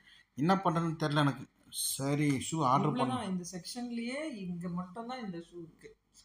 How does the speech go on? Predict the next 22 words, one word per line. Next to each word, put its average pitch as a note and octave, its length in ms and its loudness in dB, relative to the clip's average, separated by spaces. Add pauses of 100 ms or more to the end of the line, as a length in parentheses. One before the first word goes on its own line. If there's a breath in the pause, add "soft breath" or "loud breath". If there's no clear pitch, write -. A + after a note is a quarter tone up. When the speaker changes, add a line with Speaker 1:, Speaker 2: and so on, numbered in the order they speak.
(100)
Speaker 2:
அந்த D#3 180 -10
கலர் E3 340 -6
கலரா E3 320 -8
இருக்கிறது E3 380 -10
அந்த E3+ 160 -4
கொஞ்சோண்டு E3+ 500 -6
அந்த D#3+ 140 -4
பாக்ஸ்ல D3+ 440 -12
மட்டும்தான் E3 380 -10
இருந்தது. D#3 480 -8 (200)
Speaker 1:
வேற D3 240 4
இல்ல. C3+ 180 0
Speaker 2:
அந்த D#3 240 -6
ட்ரே-, D#3+ 180 -8
அந்த D3+ 240 -12
ரேக்ல E3+ 380 -6
மட்டும்தான் F#3+ 400 -8
இருந்தது, D#3+ 320 -8
வேற D3+ 200 -12
எங்கேயுமே D#3 300 -8
Speaker 1:
பாருங்க. A#2+ 320 -2
Speaker 2:
இல்ல. G2 120 -12